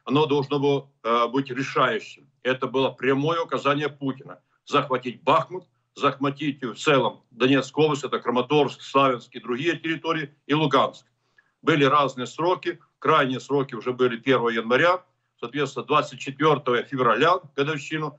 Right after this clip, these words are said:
теперь уже переносится на первое марта, дальше на первое апреля, то есть все сдвигается. Но вот такие потери, я подчеркиваю, профессиональных, еще оставшихся сил России, это уже колоссальный удар.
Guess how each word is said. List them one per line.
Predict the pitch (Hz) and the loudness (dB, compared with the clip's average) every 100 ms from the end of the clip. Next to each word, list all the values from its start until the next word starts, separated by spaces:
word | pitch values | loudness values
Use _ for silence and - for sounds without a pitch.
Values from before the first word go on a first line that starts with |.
| _ | _
теперь | 120 117 151 | -10 -4 -2
уже | 139 123 | -2 -2
переносится | 123 131 131 117 | -4 -2 -2 -2
на | 113 | -2
первое | 139 120 117 | 2 2 2
марта, | 127 175 165 160 156 _ _ | 4 2 2 -4 -10 _ _
дальше | 160 143 117 | 0 0 -4
на | 117 | -8
первое | 139 127 113 | -4 -2 -2
апреля, | - 170 170 165 _ _ - | -2 -2 -2 -4 _ _ -6
то | |
есть | 139 139 | -6 -4
все | 156 | -6
сдвигается. | 135 156 143 123 131 - | -6 -2 0 0 -4 -6
Но | 120 143 110 - _ _ | 2 2 2 -2 _ _
вот | 165 - | -4 0
такие | 147 151 208 | -2 2 0
потери, | - 151 139 120 95 - | 2 0 0 -2 -2 -6
я | 120 139 | -2 -2
подчеркиваю, | 143 139 151 143 - | 0 -2 -2 -2 -6
профессиональных, | - 135 156 175 - 175 170 156 117 113 - | -2 -2 0 -2 2 2 4 2 2 -4 -8
еще | 139 139 165 170 | -10 -8 -8 -8
оставшихся | 165 147 - 175 156 - 156 143 156 | -8 -6 2 2 2 -2 -10 -6 -6
сил | 139 156 135 - _ _ | -6 -2 -2 -2 _ _
России, | 143 143 143 135 98 - _ _ - | 0 0 0 -2 -2 -8 _ _ -2
это | - - 180 | 0 0 -2
уже | 175 139 147 | -2 -2 -2
колоссальный | 139 139 131 151 147 156 | 0 -2 0 2 2 0
удар. | 139 117 - | 0 0 -2